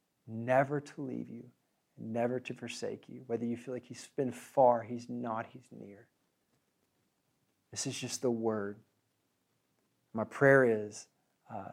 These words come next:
that as we digest the word together, it will be the lamp to our feet and the light to our path.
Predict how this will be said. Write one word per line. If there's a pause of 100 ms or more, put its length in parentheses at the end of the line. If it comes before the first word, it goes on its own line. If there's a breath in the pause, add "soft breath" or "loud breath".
(160)
that
as
we
digest
the
word
together, (400)
it
will
be
the
lamp
to
our
feet
and
the
light
to
our
path.